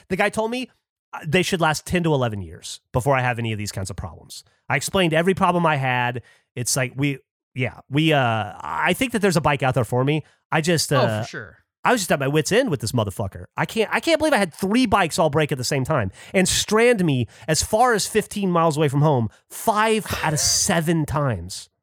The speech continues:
Speaker 1: I
Speaker 2: I'm
Speaker 1: rode it.
Speaker 2: amazed that you're willing to still ride the bike, 'cause I don't, I think if I am sitting in a vehicle that explodes, I'm not getting back in that vehicle, even if I think I may have fixed it.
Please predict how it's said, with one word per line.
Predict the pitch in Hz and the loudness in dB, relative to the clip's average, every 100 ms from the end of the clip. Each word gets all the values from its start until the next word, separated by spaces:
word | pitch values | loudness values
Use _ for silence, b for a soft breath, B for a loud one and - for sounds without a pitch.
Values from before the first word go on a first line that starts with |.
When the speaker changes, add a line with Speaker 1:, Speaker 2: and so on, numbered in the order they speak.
| _ _ _ | _ _ _
Speaker 1:
I | 131 | -6
Speaker 2:
I'm | 170 269 | -4 -4
Speaker 1:
rode | 359 | -4
it. | |
Speaker 2:
amazed | 226 202 196 - | 0 0 0 -4
that | 196 | -2
you're | 196 | -2
willing | 202 208 | -2 -4
to | 196 | -4
still | 180 220 208 | -6 -2 0
ride | 233 294 | 0 0
the | 180 | -4
bike, | 113 104 - - | -8 -10 -14 -8
'cause | 160 165 | -4 0
I | |
don't, | 254 269 - | -2 -2 -4
I | - | -4
think | 285 285 | -4 -4
if | 165 - | -6 -2
I | 208 233 233 214 | 0 2 0 -4
am | 175 147 | -4 -4
sitting | - 240 247 226 | -4 -4 -2 0
in | 208 | -2
a | |
vehicle | 156 156 151 165 | 0 -2 0 0
that | 147 131 | 0 0
explodes, | 117 - - - 208 202 196 151 117 117 120 - - | -2 -4 -6 -4 -2 2 4 4 0 -4 -6 -8 -2
I'm | 170 180 175 175 | 0 0 0 0
not | 180 190 | 0 0
getting | 185 165 160 | -2 -2 0
back | 147 151 175 | -2 -2 -2
in | |
that | 147 135 | -2 -2
vehicle, | 143 143 143 139 | -2 -2 -2 -4
even | 156 165 160 | -2 -2 0
if | 151 160 | -2 0
I | 139 | -2
think | - - 180 156 139 | -4 -8 -6 -4 -4
I | 139 | -2
may | 139 123 | 0 -2
have | 117 | -6
fixed | 135 - | -10 -10
it. | - | -14